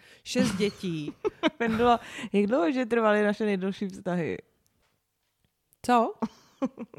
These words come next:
Speaker 2: Já si myslím, že je to obdivuhodné. Máme tady další rubriku. Novej rok, novej biznis.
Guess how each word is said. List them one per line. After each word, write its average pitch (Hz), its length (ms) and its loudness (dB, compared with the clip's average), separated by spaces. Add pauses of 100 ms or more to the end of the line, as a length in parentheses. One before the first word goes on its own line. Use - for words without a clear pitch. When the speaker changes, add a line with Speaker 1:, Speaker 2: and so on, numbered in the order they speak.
(1400)
Speaker 2:
Já 226 160 2
si 247 140 -4
myslím, 220 280 -4
že 208 140 -2
je 208 80 2
to - 160 -2
obdivuhodné. 175 960 -4 (1500)
Máme 196 140 -4
tady 220 140 2
další 214 300 0
rubriku. 196 600 -2 (560)
Novej 202 360 2
rok, 214 200 -2
novej 208 220 0
biznis. 165 640 -4